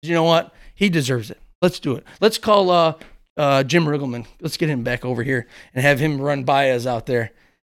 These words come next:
It ain't gonna fucking work. This is not working. This is a fucking joke. It has become a joke. It is an absolute joke. I can't, I can't deal with it. And then I got these guys at me talking about, "Well, they only got three hits, blah, blah, blah."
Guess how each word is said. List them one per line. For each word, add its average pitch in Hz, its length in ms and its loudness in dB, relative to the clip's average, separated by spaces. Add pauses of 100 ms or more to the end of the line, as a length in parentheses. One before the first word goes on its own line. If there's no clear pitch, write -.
It 269 140 4
ain't 277 240 2
gonna 254 220 2
fucking 247 420 2
work. 202 320 4 (140)
This 233 220 4
is 226 200 4
not 214 300 4
working. 180 420 4 (160)
This 220 200 4
is 220 120 2
a 190 80 4
fucking 202 380 2
joke. 151 360 2
It 190 100 2
has 185 120 0
become 175 320 -2
a 254 40 -2
joke. 202 340 2 (400)
It 170 100 2
is 151 160 2 (220)
an 127 100 0
absolute 160 420 0
joke. 120 280 -8
I 135 100 -2
can't, 180 300 0
I 151 80 0
can't 165 240 2
deal 175 120 6
with 143 140 -2
it. - 100 -14 (340)
And 180 100 2
then 208 80 2
I 208 60 4
got 202 200 2
these 170 160 -4
guys 190 280 2
at 190 260 2
me 151 300 -6 (320)
talking 175 240 2
about, 165 240 0
"Well, 143 100 0
they 165 80 2
only 170 200 0
got 170 180 2
three 165 220 -4
hits, 175 220 -2
blah, 160 180 0
blah, 156 240 -2
blah." - 100 -16